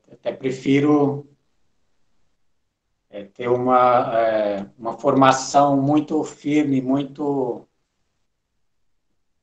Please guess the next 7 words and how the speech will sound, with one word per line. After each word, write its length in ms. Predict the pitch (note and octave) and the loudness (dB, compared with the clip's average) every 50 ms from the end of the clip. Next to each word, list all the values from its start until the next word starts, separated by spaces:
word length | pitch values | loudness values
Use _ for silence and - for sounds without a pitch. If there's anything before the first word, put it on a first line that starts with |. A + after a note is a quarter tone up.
| _ _ _ | _ _ _
muito 280 | A#2 A#2+ B2+ B2+ C#3 | -16 -16 -16 -12 -10
sólida 580 | C3 - - D3 C3 C3 C3+ C3 B2+ B2 B2 A#2+ | -10 -8 2 6 8 8 8 6 4 -2 -4 -8
de 100 | B2 B2+ | -8 -10
caráter, 800 | - - B2+ B2 B2 B2+ C3 C#3+ C#3+ - - - D#3+ D#3 - - _ _ _ _ _ _ _ - | -6 -4 -2 0 2 2 2 2 0 0 -6 -8 -8 -8 -8 -12 _ _ _ _ _ _ _ -6
pra 120 | C3 B2+ | -6 -6
poder 800 | B2+ - - C#3+ C3 A#2+ B2 C3+ C#3 C#3 C#3+ D3 D3 D3 - - | -6 -6 -14 -14 -14 -10 -6 -4 -4 -2 -4 -4 -6 -8 -12 -12
eu 640 | C3+ B2+ C3+ C#3 C#3 C#3 C#3 C3+ C3+ C3+ C3+ C3+ - | -10 -8 -6 -4 -2 -2 -2 -2 -4 -6 -10 -14 -20